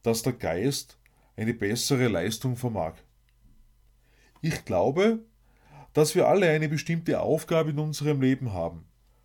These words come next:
Und gerade deshalb sollten wir uns unseres eigenen Wertes bewusster werden. Das bedeutet für mich, mehr von den Dingen zu machen, die unseren Körper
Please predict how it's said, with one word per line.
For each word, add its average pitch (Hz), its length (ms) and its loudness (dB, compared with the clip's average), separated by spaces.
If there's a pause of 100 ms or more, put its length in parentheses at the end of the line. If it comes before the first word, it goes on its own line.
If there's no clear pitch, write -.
(260)
Und 127 120 -6
gerade 131 400 6
deshalb 143 720 2 (280)
sollten 127 420 0
wir 135 140 2
uns 135 340 -2 (220)
unseres 131 440 0
eigenen 135 560 0
Wertes 120 600 -2 (240)
bewusster 113 500 -2
werden. 85 320 -8 (1500)
Das - 160 -4
bedeutet 135 480 0
für 131 160 0
mich, 165 300 -2 (760)
mehr 123 320 4
von 123 260 -2
den 151 300 -2
Dingen 185 320 -2
zu 151 160 -4
machen, 135 460 -2 (420)
die 123 80 -2
unseren 120 420 -4
Körper 131 640 -2